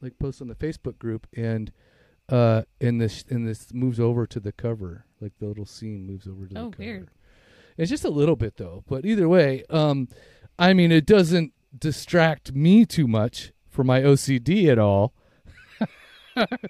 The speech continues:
Speaker 1: But every time I see it now, I'm like, so it's kind of like a lesson in just, like, letting shit go, isn't it? So I don't have to go back in there and fuck with the artwork anymore. I'm just like, "You know what? Fuck it. It's just gonna be what it is." So, so,
Speaker 2: Well, you
Speaker 1: yes.
Speaker 2: can't,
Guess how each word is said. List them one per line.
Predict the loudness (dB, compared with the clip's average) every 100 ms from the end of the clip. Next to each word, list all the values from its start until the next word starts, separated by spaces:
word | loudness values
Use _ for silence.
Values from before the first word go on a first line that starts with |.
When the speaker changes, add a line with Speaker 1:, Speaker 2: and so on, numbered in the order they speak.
| _ -8
Speaker 1:
But | -8 -6 -8 -6 -2
every | -2 -2
time | -2 0
I | 0
see | 2 0
it | 0
now, | -2
I'm | -2
like, | -4 -8 -18 -4
so | 2
it's | 2 2
kind | 0 2
of |
like | 2 0
a |
lesson | 0 0 2 0
in | 2
just, | 0 0
like, | -2 0
letting | 0 0 -2
shit | -4 -4
go, | 0 0 0
isn't | -2 -4
it? | -6 -12 -20 -2
So | 4
I | 6
don't | 6
have | 4
to |
go | 0 4
back | 4 4
in | 2
there | 4
and | 2
fuck | 2 2 2
with | 0
the | 2
artwork | 2 2 -2 -2
anymore. | -6 -4 -4 -4
I'm | -6
just | -8
like, | -10 -6
"You |
know | -4
what? | -4 -4
Fuck | -8 -8 -8
it. | -10
It's | -12
just | -12 -12
gonna | -8 -8
be | -6 -8
what | -8
it | -8
is." | -10 -14 -18 _
So, | _ -10 -10 -14 -20 -16
so, | 4 4
Speaker 2:
Well, | 4
you | 4
Speaker 1:
yes. | 2 2
Speaker 2:
can't, | -4